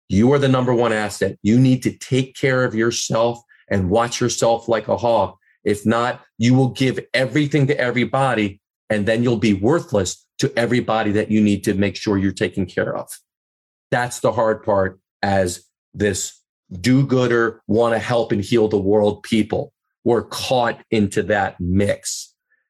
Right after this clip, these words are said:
And that's why this, uh, construct, this, uh, time system helps, um, helps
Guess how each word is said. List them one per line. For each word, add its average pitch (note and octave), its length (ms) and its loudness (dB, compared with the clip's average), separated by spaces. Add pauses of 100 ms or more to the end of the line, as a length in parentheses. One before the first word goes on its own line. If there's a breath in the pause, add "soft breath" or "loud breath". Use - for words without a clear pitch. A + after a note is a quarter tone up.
And G#2 160 -2
that's A#2+ 300 -4
why G#2+ 460 0 (180)
this, A#2+ 500 -4 (360)
uh, G2 280 -2
construct, C#3+ 640 -2
this, - 300 -4
uh, G2+ 120 2
time F3 380 -2
system F#2+ 580 -4 (340)
helps, A#2+ 540 -2
um, G2 500 0 (540)
helps B2+ 300 -2